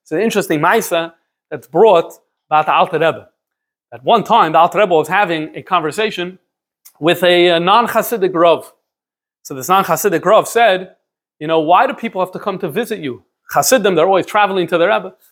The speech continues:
So the Alter Rebbe said, "It's very important that they hear Torah directly from me." So the other rabbi said, "Sounds really nice, but you should know that when they're traveling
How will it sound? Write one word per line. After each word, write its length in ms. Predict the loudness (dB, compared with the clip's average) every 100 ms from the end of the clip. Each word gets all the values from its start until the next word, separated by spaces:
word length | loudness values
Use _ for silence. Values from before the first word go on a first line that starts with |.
| _
So 220 | -8 -2
the 80 | 2
Alter 220 | 2 2
Rebbe 140 | 0 0
said, 220 | 0 0
"It's 140 | 0
very 240 | 0 2 0
important 380 | 2 2 2
that 160 | -2 -2
they 160 | -4 -2
hear 240 | 0 0
Torah 400 | 2 2 2 2
directly 460 | 2 2 0 -4 -12
from 240 | -12 -14
me." 140 | -14 -20 _ _ _ _ _ _ _ _
So 160 | -8 -4
the 500 | 2 4 4 2 0
other 260 | 2 4 4
rabbi 340 | 4 2 2
said, 560 | 2 2 2 0 -8 -10
"Sounds 340 | -2 -2 0
really 260 | 0 0 0
nice, 300 | -2 -4 -8
but 120 | -16
you 100 | -14
should 140 | -8
know 140 | -4 0
that 120 | 0
when 140 | 0
they're 140 | 0 0
traveling 680 | 2 0 2 0 -2 -4